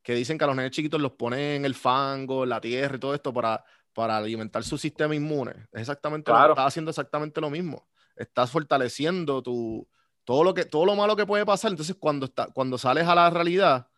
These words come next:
Speaker 1: estás preparado para tu cualquier situación.
Speaker 2: Mira, hay un truco que yo uso, eh, cuando yo tengo una situación, y puedo decir un challenge, eh, o, o algún problema en mi vida,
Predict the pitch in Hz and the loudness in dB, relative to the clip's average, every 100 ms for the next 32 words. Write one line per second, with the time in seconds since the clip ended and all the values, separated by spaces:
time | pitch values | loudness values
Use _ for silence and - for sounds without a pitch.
0 | _ _ 110 - 135 147 143 165 160 135 | _ _ -10 -4 0 4 4 4 4 0
1 | 113 117 104 107 - 131 135 131 147 101 | -2 -6 -6 -10 -8 -6 -6 -6 -10 -12
2 | _ _ _ _ _ _ _ - 147 143 | _ _ _ _ _ _ _ 0 4 4
3 | 147 160 180 190 202 196 190 185 185 196 | 4 2 2 2 4 4 2 2 2 0
4 | 185 165 147 - 127 127 123 117 - 135 | -2 0 0 -2 -2 0 -2 -4 -4 2
5 | 135 131 127 123 127 143 156 165 170 - | 4 4 0 -2 -2 -2 -2 2 0 0
6 | 160 160 151 165 147 117 113 _ 113 117 | 0 0 0 0 0 0 -8 _ -12 -2
7 | 120 117 117 - 143 139 139 143 - 147 | 6 8 8 4 2 2 -2 0 6 8
8 | 151 147 139 - - _ _ _ _ - | 8 6 0 -8 -18 _ _ _ _ -4
9 | 117 113 110 104 101 95 92 90 87 82 | -2 0 0 0 0 0 0 -2 -2 -2
10 | - - 110 107 107 113 113 120 139 156 | -4 2 4 6 6 6 6 6 4 4
11 | - 175 156 156 170 170 165 170 170 160 | 6 8 10 8 6 4 0 -2 0 0
12 | 123 98 | 0 -2